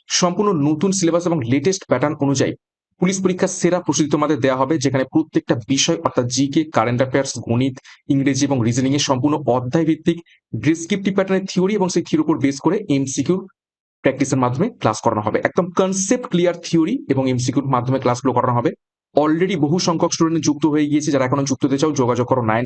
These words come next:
সিক্স ফোর সেভেন ডাবল ফাইভ থ্রি সিক্স ওয়ান টু নম্বরে। এছাড়া আমাদের আশিটা প্র্যাকটিস সেট, সাড়ে তিন হাজার প্রশ্নোত্তর সহ প্র্যাকটিস ব্যাচও লঞ্চ করা হয়েছে, যেখানে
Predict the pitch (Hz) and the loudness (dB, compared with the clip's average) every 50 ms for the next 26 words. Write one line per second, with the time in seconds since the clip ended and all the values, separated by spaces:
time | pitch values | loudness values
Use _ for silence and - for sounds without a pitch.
0 | - - - - - - 131 127 - - 131 135 127 127 117 120 117 123 123 123 | -2 -4 -4 -4 -2 -2 -2 -2 -2 -2 0 0 0 2 0 0 0 -2 -4 -4
1 | - - 127 - 143 131 - - 127 123 123 127 123 123 123 123 127 143 208 196 | -2 -6 -4 -2 -2 -2 -2 0 0 0 0 0 0 0 0 0 0 0 -2 -4
2 | - _ _ _ _ _ _ _ _ _ _ - 175 185 220 220 208 214 202 226 | -8 _ _ _ _ _ _ _ _ _ _ 0 0 2 2 0 0 0 0 -2
3 | 220 - - _ _ _ _ _ _ _ _ _ _ _ _ _ _ _ _ _ | -2 -4 -10 _ _ _ _ _ _ _ _ _ _ _ _ _ _ _ _ _
4 | - - 135 143 - 185 - 190 180 185 175 139 139 139 165 156 - 170 170 170 | -2 -2 0 2 2 2 2 0 0 2 0 0 0 0 -2 -2 0 -2 -2 -2
5 | - - - - 143 135 139 143 143 135 143 143 139 135 123 - 135 127 - 139 | -4 -10 -4 -2 0 0 0 0 0 0 0 0 0 -2 -2 -2 -4 -2 -2 -2
6 | - - - 120 147 170 - - _ _ _ _ _ _ - - 131 120 123 123 | -2 0 -2 0 0 -2 -2 -4 _ _ _ _ _ _ -2 0 0 0 2 0
7 | 165 139 123 147 143 143 - 139 131 135 131 - - 131 131 131 135 131 135 139 | 0 0 2 0 0 2 2 0 0 0 0 0 0 0 0 0 -2 -2 -2 -2
8 | 139 139 | 0 -2